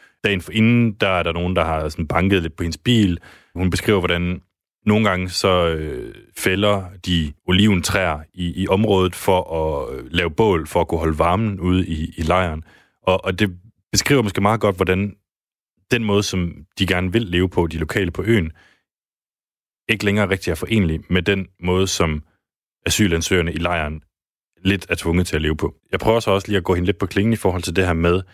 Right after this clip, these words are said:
at, øh, folk fra N G O'er er, er blevet truet og, og ikke længere kan udføre deres arbejde her på, på øen. There are these N G Os, um, who are operating here in Lesbos, helping the refugees.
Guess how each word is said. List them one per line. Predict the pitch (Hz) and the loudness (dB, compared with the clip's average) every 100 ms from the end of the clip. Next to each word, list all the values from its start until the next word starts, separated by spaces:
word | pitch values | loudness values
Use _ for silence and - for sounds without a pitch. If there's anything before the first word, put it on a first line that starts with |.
| _ _ _ - | _ _ _ -6
at, | 87 - - | -6 -10 -8
øh, | 85 82 78 76 | -2 0 0 -2
folk | - 101 | -2 -4
fra | - 80 76 73 73 - | -4 -4 -2 -4 -6 -6
N | 87 87 | -4 0
G | |
O'er | 92 101 80 76 | 2 4 2 -2
er, | 80 | -6
er | - | -6
blevet | 78 82 | -2 -2
truet | - 95 95 98 101 | 0 0 2 2 0
og, | 80 80 80 | -2 -2 0
og | 82 | 0
ikke | 90 95 | 0 0
længere | 87 87 | -2 0
kan | 87 | -2
udføre | - 92 78 | 0 -2 -2
deres | 76 | -2
arbejde | 85 82 80 76 | -2 0 -2 -2
her | 73 | -6
på, | - 73 73 | -6 -8 -4
på | - | -2
øen. | 76 69 _ _ _ _ _ _ - | -2 -4 _ _ _ _ _ _ -2
There | 143 | 2
are | 95 87 | 2 0
these | 98 - - | -2 -2 2
N | 107 | 2
G | 98 101 92 | 2 0 0
Os, | 107 135 - - 90 | 0 0 -6 -6 -4
um, | 92 85 82 82 80 - - - - - | -2 -2 -6 -10 -16 -20 -20 -20 -18 -8
who | 101 101 | -4 -4
are | - 92 90 | -2 0 0
operating | 92 - 90 87 85 | 0 2 2 0 -2
here | 87 82 | -2 -2
in | 87 | -2
Lesbos, | 107 - 95 90 | -4 -2 -2 0
helping | 95 95 90 80 | -2 -2 -2 -2
the | 87 | -4
refugees. | - 90 87 87 87 - | -4 -8 -4 -4 -4 -6